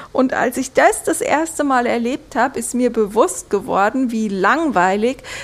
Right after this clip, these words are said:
äh, das, selbst wenn man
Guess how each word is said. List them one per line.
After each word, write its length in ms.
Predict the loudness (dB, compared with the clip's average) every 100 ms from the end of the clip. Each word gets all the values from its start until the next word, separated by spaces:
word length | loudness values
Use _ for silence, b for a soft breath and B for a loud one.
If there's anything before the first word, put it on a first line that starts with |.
| B -2
äh, 500 | 4 6 6 6 2 0
das, 440 | 0 2 -2 -10 -12 -8
selbst 580 | 2 2 2 -2 -6 0
wenn 140 | 2
man 320 | 4 4 2